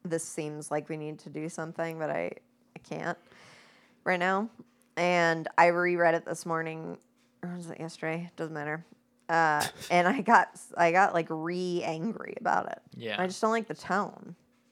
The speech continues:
Speaker 3: Yeah. That's really kinda bullshit, <laughs> man.
Speaker 2: Yeah, Morgan was hung up that they had said in the email.
Speaker 1: <laughs> It's a poor financial decision to fucking, you know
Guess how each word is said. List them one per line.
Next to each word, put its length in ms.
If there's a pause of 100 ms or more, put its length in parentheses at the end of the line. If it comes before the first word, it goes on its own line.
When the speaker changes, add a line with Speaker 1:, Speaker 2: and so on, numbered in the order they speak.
(120)
Speaker 3:
Yeah. 260 (720)
That's 320
really 260
kinda 460 (1300)
bullshit, 800
<laughs> 40
man. 260 (880)
Speaker 2:
Yeah, 120
Morgan 280
was 140
hung 180
up 140
that 160
they 240
had 360
said 280
in 80
the 240
email. 440 (300)
Speaker 1:
<laughs> 160
It's 160
a 60
poor 320
financial 640
decision 840
to 320 (480)
fucking, 600 (880)
you 140
know 340